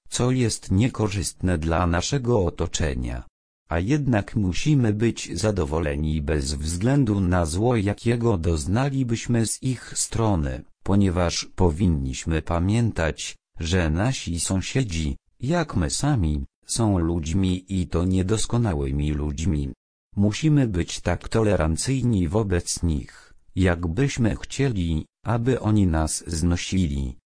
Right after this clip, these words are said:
Innymi słowy, powinniśmy starać się przynajmniej rozwijać złotą regułę wobec sąsiadów mieszkających blisko nas.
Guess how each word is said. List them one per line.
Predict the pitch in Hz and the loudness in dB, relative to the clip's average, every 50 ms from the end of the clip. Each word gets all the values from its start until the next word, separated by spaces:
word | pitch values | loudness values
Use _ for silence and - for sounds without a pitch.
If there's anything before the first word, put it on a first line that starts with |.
| _ _ _ _ _ _ - | _ _ _ _ _ _ -2
Innymi | 107 107 104 101 98 85 80 73 71 73 80 76 | 2 4 4 4 4 4 2 0 0 0 -2 -2
słowy, | 71 - - - 101 95 85 71 60 58 57 55 - - _ _ _ - | -2 -4 -4 -2 -2 0 0 -2 -4 -6 -10 -12 -14 -16 _ _ _ -2
powinniśmy | - 107 104 101 120 135 156 165 160 151 139 131 - - 135 135 127 | 0 0 0 2 2 2 4 4 4 4 2 0 -2 0 0 0 2
starać | - - - - - 82 80 80 82 82 87 - - | 0 -2 -4 -4 -2 -2 0 0 0 0 -2 -2 -6
się | - - - 90 85 | -8 -4 -4 -4 -4
przynajmniej | - - - 92 92 98 101 101 98 95 90 90 95 104 131 120 101 82 80 | -4 -4 0 2 2 2 4 2 2 2 2 2 2 2 2 2 2 2 2
rozwijać | 78 82 78 73 82 107 135 135 135 131 117 92 80 | 0 0 0 -2 -2 -2 -2 0 0 0 0 -2 -2
złotą | 78 78 80 92 123 135 113 - - 127 117 113 104 104 | -4 -2 -2 0 0 0 0 0 0 0 2 2 2 2
regułę | 110 107 87 80 76 64 69 73 76 | 0 0 0 -2 -2 -2 -2 -2 -2
wobec | 71 78 98 110 107 120 135 - - - - - - | 0 0 0 2 2 2 0 -2 -2 -4 -4 -4 -2
sąsiadów | - 151 160 143 - - 117 104 90 95 98 - - - - - | 0 0 0 0 0 0 0 0 0 0 0 -2 -2 -4 -2 0
mieszkających | 101 98 90 - - - 87 87 95 110 123 127 117 - - 110 90 80 | 2 2 2 0 0 0 0 0 2 2 0 0 -2 -2 -2 -2 -2 -4
blisko | 76 73 76 98 131 139 135 - - - 82 71 | -4 -2 -2 -2 0 0 -2 -2 -2 -2 -2 -2
nas. | - 65 64 62 - - - - - - | -2 -4 -6 -8 -8 -8 -6 -8 -8 -10